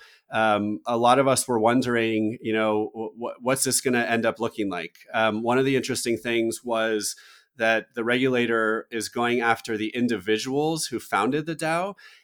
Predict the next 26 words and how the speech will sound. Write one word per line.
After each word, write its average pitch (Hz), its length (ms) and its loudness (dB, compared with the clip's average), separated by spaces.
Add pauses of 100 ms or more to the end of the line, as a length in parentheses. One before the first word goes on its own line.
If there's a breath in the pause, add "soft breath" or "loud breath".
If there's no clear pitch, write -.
(140 loud breath)
and 185 340 4
they're 151 120 4
saying 117 480 2
that 110 240 -2
anyone 151 400 4
who 135 120 2
ever 110 300 0
voted 120 720 2
on 113 140 -2
the 110 120 2
activity 151 460 -2
of 107 140 -4
the 104 80 -6
dao 104 500 0
is 113 160 -6 (100)
also 131 380 2
gonna 107 160 0
be 104 140 -4
held 104 280 -4
liable 107 520 -2
for 110 180 -8
the 104 140 -4
actions 104 420 -2
of 98 160 -16
the 98 80 -14
dao. 107 400 0